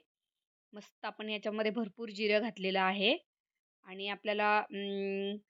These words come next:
चांगला गावठी लसूण आणि आपण तो लाल मिरचीचा रगडा केलेला आहे, तो आपल्याला रश्श्यासाठी, रश्श्याला टेस्ट येण्यासाठी आता आपल्याला ही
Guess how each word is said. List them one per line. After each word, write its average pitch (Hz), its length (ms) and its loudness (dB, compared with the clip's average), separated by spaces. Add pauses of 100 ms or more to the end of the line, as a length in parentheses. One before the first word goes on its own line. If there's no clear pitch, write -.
(300)
चांगला 208 320 -4
गावठी 214 500 -2
लसूण 220 500 -2 (160)
आणि 196 200 -10
आपण 202 380 -2
तो 214 100 0
लाल 208 280 6
मिरचीचा 202 520 0
रगडा 202 280 4
केलेला 196 380 4
आहे, 208 320 6 (420)
तो 226 40 -6
आपल्याला 214 420 0
रश्श्यासाठी, 226 840 0 (480)
रश्श्याला 233 440 0
टेस्ट 233 340 4
येण्यासाठी 214 480 4
आता 196 160 4
आपल्याला 202 300 4
ही 220 120 0